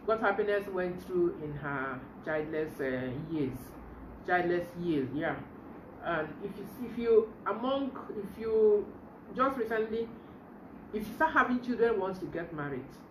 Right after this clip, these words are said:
you should thank God, because you don't know what God has done for you. You know,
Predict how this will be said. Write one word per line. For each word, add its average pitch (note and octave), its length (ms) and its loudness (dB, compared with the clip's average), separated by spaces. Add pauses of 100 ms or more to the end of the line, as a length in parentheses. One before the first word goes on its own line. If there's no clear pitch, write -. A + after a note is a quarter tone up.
(540)
you - 80 -12
should G#3+ 120 -10
thank A3+ 220 -4
God, F3+ 260 -2 (280)
because G3+ 200 6
you G#3+ 60 -6
don't C4 220 8
know A#3+ 100 10
what F#3 260 8
God E3 280 -4
has C3+ 160 -6
done D3 200 -6 (100)
for A#2 120 -8
you. C#3 160 -6 (520)
You D#3+ 160 -8
know, G3+ 140 -2